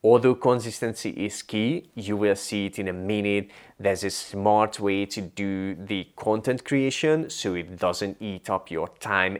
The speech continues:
every day, every week. Okay, the next marketing automation best practice is number nine, use the A D P strategy. This is a three-step marketing automation strategy.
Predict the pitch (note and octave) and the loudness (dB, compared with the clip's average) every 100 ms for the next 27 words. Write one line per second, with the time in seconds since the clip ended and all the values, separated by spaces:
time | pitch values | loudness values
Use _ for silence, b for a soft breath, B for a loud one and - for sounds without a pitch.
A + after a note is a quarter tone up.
0 | - G2+ G2 G#2 F2 F#2 F2+ - F#2+ E2+ | -4 -6 -2 -6 -4 -4 -4 -6 -6 -6
1 | F2+ F2 F2 E2+ - _ _ _ - C3 | -8 -6 -8 -10 -18 _ _ _ 4 4
2 | C3+ C3 B2+ A2 B2+ E3+ F#3 - D3+ D3+ | 4 0 0 2 4 4 2 2 2 4
3 | D3+ C#3+ C3+ B2+ A#2 G#2 F#2+ E2 G2+ - | 2 0 0 2 0 0 -4 0 0 0
4 | G#2 F#2+ F#2+ - G#2+ G2+ G2 F#2 G2 G#2+ | -4 -4 -10 -6 -4 -2 -4 -4 2 4
5 | G#2+ G#2+ G2+ G2+ G2+ - G#2 A2 D3+ C3+ | 4 2 2 0 -4 -6 -6 -2 -2 -2
6 | C#3+ D3 - A2+ G#2+ G#2+ G2 F2 - A#2+ | -4 -4 -2 -2 0 -2 -2 -8 0 2
7 | A#2 A2 G2+ G#2+ - b b - F3 G#3+ | 2 2 -2 -4 -6 b b 0 0 2
8 | G3 - C#3+ C#3+ - G2+ G2 - F#2 - | -4 -2 -2 -2 -4 -4 -4 -2 -2 0
9 | F#2 G2+ G2+ G2+ F#2 F#2+ F2 E2+ - - | 2 2 0 -6 -2 -2 -2 -8 -10 -14
10 | - A2 G#2+ A2+ G2 G#2 G2 | 0 2 4 2 -2 -4 -4